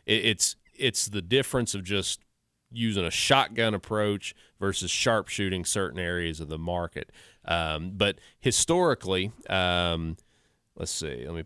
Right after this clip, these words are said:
find it here. The top ten stocks by market cap rarely stay, uh, the highest performing stocks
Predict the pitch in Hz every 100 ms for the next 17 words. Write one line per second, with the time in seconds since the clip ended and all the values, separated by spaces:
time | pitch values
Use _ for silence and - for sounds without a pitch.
0 | - - - 82 82 78 85 85 82 82
1 | 80 _ _ _ - - 147 139 - 147
2 | 135 123 117 107 - 117 113 - - 90
3 | 98 101 - - - 107 - 87 104 131
4 | 143 135 113 - - 120 117 107 98 98
5 | - - 95 92 90 87 87 85 85 95
6 | 87 - 113 113 110 - 90 110 104 95
7 | - 92 90 - -